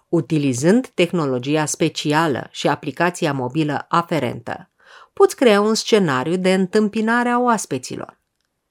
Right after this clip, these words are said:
La o simplă apăsare a ecranului telefonului, porțile se vor deschide, intensitatea luminii de la interior se va reduce și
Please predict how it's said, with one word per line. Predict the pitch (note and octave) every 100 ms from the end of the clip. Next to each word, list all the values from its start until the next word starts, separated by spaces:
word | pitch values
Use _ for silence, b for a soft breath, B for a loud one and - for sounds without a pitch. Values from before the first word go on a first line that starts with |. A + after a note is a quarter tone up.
| _
La | - D3
o | B2+
simplă | - D#3 D3
apăsare | C#3+ C3+ B2 D#3 C#3 A#2 -
a | C#3 B2+
ecranului | A#2+ - C#3 C#3+ B2+
telefonului, | C3 C#3 C3+ - - G#2+ - - b b b -
porțile | G#3+ F#3+ F#3 E3
se | D#3
vor | C3+ A#2+
deschide, | B2+ B2+ - G3+ F#3+ F#3+ G3 _ _ _ _
intensitatea | G#3 G3+ F3+ D#3 - C#3+ E3 E3 D#3+ C#3
luminii | C#3+ D3+ D#3+ C#3+
de | C3+
la | C#3+ C#3
interior | C#3+ C3+ C#3+ C#3 D3 C#3+
se | -
va | C#3 C#3
reduce | C3 A#2+ D3+ F3+ - G3
și | - E3+ D#3+